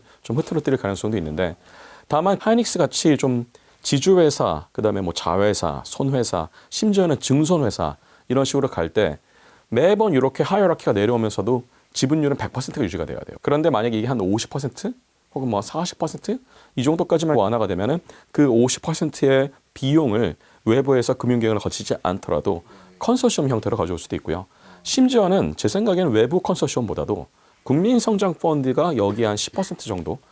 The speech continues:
뭐 연기금이나 이런 데서도 충분히 들어올 가능성이 있기 때문에 이런 부분들은 좀 저희가 발전적으로 생각해 볼 필요는 있다 생각합니다.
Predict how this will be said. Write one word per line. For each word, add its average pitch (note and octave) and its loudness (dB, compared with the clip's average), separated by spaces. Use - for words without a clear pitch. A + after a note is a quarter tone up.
뭐 G#2+ -2
연기금이나 G#2 -2
이런 A#2+ 0
데서도 A2 -2
충분히 F3+ -2
들어올 G2+ 0
가능성이 F#2+ -4
있기 E2 -8
때문에 F#2 -6
이런 G#3 2
부분들은 G3 2
좀 F3+ -2
저희가 B2+ 2
발전적으로 B2+ 0
생각해 D#3 -2
볼 A#2 2
필요는 E3 -4
있다 G#2+ -2
생각합니다. G#2+ -4